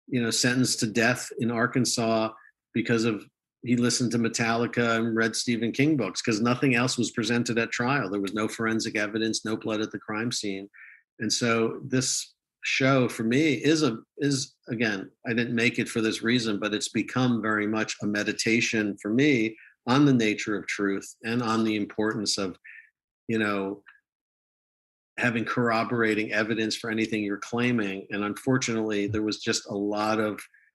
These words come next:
circumstantial evidence and a lot of strange coincidences, which I admit are strange and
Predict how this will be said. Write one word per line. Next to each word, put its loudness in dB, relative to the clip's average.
circumstantial 2
evidence 0
and 0
a -2
lot 0
of -2
strange 0
coincidences, 0
which 2
I 4
admit 2
are 0
strange 0
and 0